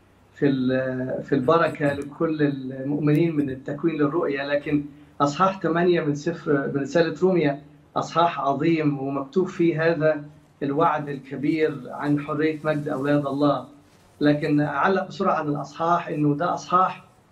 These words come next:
الروح القدس في الكتاب المقدس، مكتوب فيه تعبير الروح القدس أو روح الله أو روح المسيح حوالي واحد وعشرين مرة. أصحاح بيبدأ: "بلا شيء من الدينونة"، وينتهي بما لا يفص-، "لا شيء يفصلنا عن محبة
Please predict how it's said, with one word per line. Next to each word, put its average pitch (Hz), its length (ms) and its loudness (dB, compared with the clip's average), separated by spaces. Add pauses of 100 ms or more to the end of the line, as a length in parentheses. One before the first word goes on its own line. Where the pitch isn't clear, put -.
(160)
الروح 165 280 2
القدس 175 380 -2
في - 60 -14
الكتاب 147 400 2
المقدس، 147 800 0 (380)
مكتوب 165 400 4
فيه 170 240 2
تعبير 156 360 0
الروح 160 200 -2
القدس 160 460 -2
أو 143 140 0
روح 160 240 4
الله 151 240 4
أو 147 140 2
روح 165 180 -2
المسيح 147 500 0 (400)
حوالي 160 320 4
واحد 160 360 0
وعشرين 147 420 -2
مرة. 143 420 2 (480)
أصحاح 151 460 0
بيبدأ: 175 580 2
"بلا 147 260 2
شيء 160 340 -4
من 147 120 2
الدينونة"، 147 680 0 (440)
وينتهي 151 580 0
بما 147 360 2
لا 160 160 -2 (140)
يفص-، - 300 -6 (140)
"لا 165 180 4
شيء 160 440 0
يفصلنا 170 380 0
عن 135 140 -4
محبة 147 320 -4